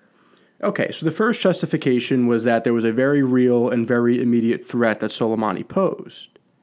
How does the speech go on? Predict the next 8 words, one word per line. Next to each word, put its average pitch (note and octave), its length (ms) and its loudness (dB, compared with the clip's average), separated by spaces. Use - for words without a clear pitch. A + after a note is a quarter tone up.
But D#3 100 -4
then G#3+ 220 2
things F#3+ 240 0
changed. - 640 -4
Secretary C#3 600 -2
of A#2+ 80 -4
State C#3 180 0
Mo-, A2+ 240 -2